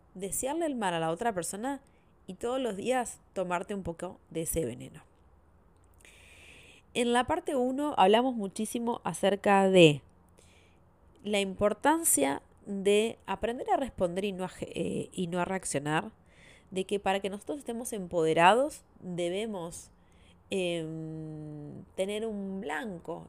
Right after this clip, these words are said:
entre el estímulo y la respuesta, como un bache para poder pensar y elegir de qué forma quiero responder frente a determinada situación.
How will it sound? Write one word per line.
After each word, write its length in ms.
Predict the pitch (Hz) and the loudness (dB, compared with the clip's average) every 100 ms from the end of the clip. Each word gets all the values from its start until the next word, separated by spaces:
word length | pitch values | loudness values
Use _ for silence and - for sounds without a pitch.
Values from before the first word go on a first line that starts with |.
| - | -12
entre 320 | 170 165 175 | -12 -8 -6
el 60 | 156 | -6
estímulo 460 | - - 175 170 | -8 -10 -6 -6
y 40 | 147 | -6
la 80 | |
respuesta, 500 | 135 147 - 143 165 | -8 -8 -8 -8 -12
como 300 | 170 165 180 | -6 -6 -4
un 160 | 214 220 | -6 0
bache 400 | 220 254 - 175 | 0 0 -4 -6
para 300 | - 170 170 | -4 -6 -6
poder 400 | 180 185 208 247 - - - - - - | -2 2 2 0 -12 -20 -20 -20 -10 -4
pensar 720 | 214 202 - - 392 220 175 - - _ | -2 2 4 6 6 6 4 -12 -20 _
y 120 | 196 202 | -4 -2
elegir 580 | 196 196 - 311 381 - - - _ - - | 0 -4 -2 -2 -2 -6 -20 -20 _ -20 -12
de 160 | 208 | -10
qué 180 | 214 269 - - - | -8 -12 -12 -20 -18
forma 600 | - 320 311 208 175 160 - | 0 2 2 0 -4 -8 -4
quiero 200 | 202 196 | 0 2
responder 580 | 180 - 175 170 233 302 | 2 2 2 2 -2 -2
frente 320 | 240 190 170 | -6 0 4
a 40 | |
determinada 640 | 156 156 147 151 160 170 175 | 4 4 0 0 0 2 0
situación. 680 | 156 - 151 - 131 117 | -4 -2 -2 0 -2 -4